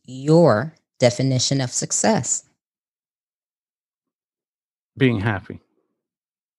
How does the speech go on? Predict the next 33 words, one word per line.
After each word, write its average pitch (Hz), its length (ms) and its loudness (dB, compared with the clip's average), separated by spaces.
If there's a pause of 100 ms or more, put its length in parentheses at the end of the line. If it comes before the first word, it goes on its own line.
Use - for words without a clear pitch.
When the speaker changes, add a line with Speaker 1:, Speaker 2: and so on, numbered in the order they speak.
(1080)
Speaker 2:
That's 120 260 -4
it. 120 180 -2 (680)
I 123 100 0
don't 120 140 -2
think 123 140 0
it's 107 160 -10
money. 139 400 4 (680)
Speaker 1:
Mm-hmm. 123 600 -20
Speaker 2:
Um, 113 300 -6 (180)
you 117 60 0
know, 135 140 -2
this, 107 220 -4
the 113 140 -2
old 113 140 0
saying, 117 180 2
"Money 113 200 2
can't 123 200 2
buy 110 120 4
happiness." 117 500 2
Of - 60 -14
course, 101 260 -4
is 113 100 -4
the 110 100 -2
old 104 160 -4
saying, 110 280 -2
but 98 180 -2 (300)
it's - 220 -10
a 107 40 -6
heck 131 260 -4
of 120 80 -6
a 117 40 -4
down 117 240 0
payment. 143 360 0